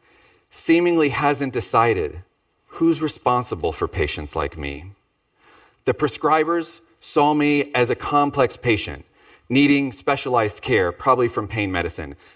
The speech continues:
The pain docs saw their job as getting pain under control, and when I couldn't get off the medication, they saw me as the purview of addiction medicine.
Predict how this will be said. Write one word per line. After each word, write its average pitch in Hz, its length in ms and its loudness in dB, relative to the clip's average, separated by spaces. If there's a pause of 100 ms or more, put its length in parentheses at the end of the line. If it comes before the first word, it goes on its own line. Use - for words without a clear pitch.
The 120 80 0
pain 190 360 0
docs - 420 0 (140)
saw 151 280 2
their 151 120 6
job 120 320 2
as 120 120 -4
getting 117 360 0 (220)
pain 143 260 4
under 131 180 2
control, 113 720 2 (200)
and 113 100 -2
when 110 80 4
I 104 60 6
couldn't 165 300 0
get 139 120 4
off 127 160 2
the 127 60 -4
medication, 107 760 -2 (260)
they 120 160 4
saw 120 220 2
me 113 100 2
as 107 120 2
the 113 100 0
purview 107 380 2
of 92 80 0
addiction 87 420 -2
medicine. 78 540 -6